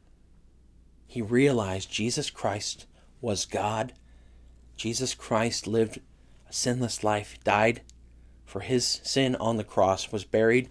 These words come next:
and rose from the dead, and that if he turned from his sin and trusted in him, he would be forgiven of his sin and given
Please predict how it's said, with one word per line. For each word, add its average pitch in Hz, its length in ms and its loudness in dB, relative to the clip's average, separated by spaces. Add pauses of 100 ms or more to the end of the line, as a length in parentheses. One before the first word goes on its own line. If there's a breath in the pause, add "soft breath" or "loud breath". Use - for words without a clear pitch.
(300 loud breath)
and 113 160 -6
rose 113 240 -4
from 113 220 -4
the 110 60 -2
dead, 90 400 -4
and 104 140 -8
that 92 180 -4
if 95 180 -8
he 104 120 -4
turned 127 340 -2
from 131 140 -2
his 131 140 -4
sin 113 180 -4
and 90 100 -8
trusted 120 540 -2
in 113 140 -12
him, 92 240 -12 (360 loud breath)
he 110 140 -4
would 92 140 -6
be 101 80 -6
forgiven 107 480 -2
of 120 80 0
his 120 120 -2
sin 92 380 -6
and 101 140 -12
given 104 320 -6